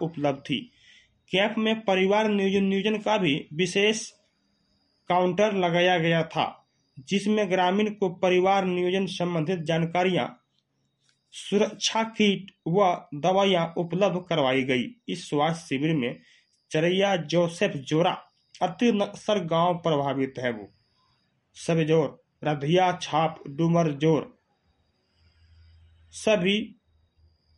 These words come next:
बॉर्डर पर ही वो सब गांव बसे हुए हैं।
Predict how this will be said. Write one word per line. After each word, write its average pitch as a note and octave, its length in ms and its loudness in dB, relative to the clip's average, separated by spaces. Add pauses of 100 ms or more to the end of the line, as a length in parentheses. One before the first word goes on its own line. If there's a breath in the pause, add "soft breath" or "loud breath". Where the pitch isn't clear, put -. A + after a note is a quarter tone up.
(1300)
बॉर्डर F3 440 2
पर G3 260 0
ही G3+ 200 2
वो G3 140 0
सब E3+ 320 0
गांव E3+ 280 0
बसे D#3 320 0
हुए C3 240 -2
हैं। A2+ 300 -8